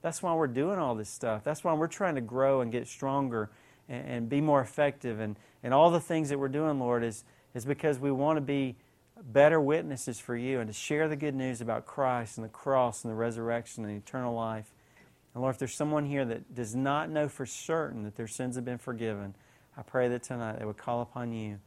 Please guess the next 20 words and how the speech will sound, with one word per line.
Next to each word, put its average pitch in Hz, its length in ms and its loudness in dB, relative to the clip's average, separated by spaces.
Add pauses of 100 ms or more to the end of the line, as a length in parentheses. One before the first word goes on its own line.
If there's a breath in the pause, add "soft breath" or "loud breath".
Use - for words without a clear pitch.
(360 soft breath)
and 113 120 -6
ask 127 400 0
you 117 80 -4
to 107 60 -6
have 104 140 -6
mercy 120 500 -4
on 107 140 -6
their 107 120 -6
life 104 340 -4 (460 soft breath)
and 110 80 -14
to 110 40 -14
forgive 127 560 0
them 107 200 -4
and 101 120 -10
come 120 200 -6
in 120 140 -2
and 107 80 -4
be 107 120 -4
their 104 140 -6
Savior. 107 540 -8